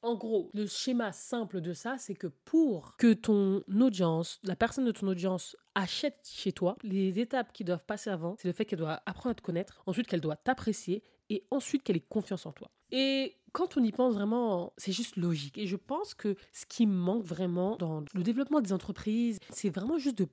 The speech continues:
penser en termes, j'ai envie de dire, psychologiques, dans le but d'avoir quelque chose de quelqu'un. Je parle pas de manière manipulative, je parle vraiment de manière normale, quoi. Il faut d'abord qu'ils te connaissent.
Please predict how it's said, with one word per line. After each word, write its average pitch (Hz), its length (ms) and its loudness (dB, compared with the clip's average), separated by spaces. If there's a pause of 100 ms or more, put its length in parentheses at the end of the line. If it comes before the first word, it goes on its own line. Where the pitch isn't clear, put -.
(100)
penser 214 400 -2
en 180 100 -2
termes, 233 400 -2
j'ai - 100 -2
envie 226 100 4
de 254 40 -4
dire, 294 220 -2
psychologiques, 277 680 2
dans 220 160 4
le 220 140 6
but 226 280 0
d'avoir 185 280 0
quelque - 200 -4
chose 208 460 -2
de 165 160 -8
quelqu'un. 208 520 -2
Je 403 40 -12
parle 220 220 -2
pas 285 160 0
de 226 140 -2
manière 160 440 -2
manipulative, 165 760 -2
je - 180 -10
parle 170 220 -4
vraiment 247 260 -4
de 175 120 -4
manière 156 360 -6
normale, 240 340 -2
quoi. 175 220 -2
Il 226 80 0
faut 277 80 0
d'abord 269 180 2
qu'ils - 140 -2
te - 60 -14
connaissent. 214 520 -2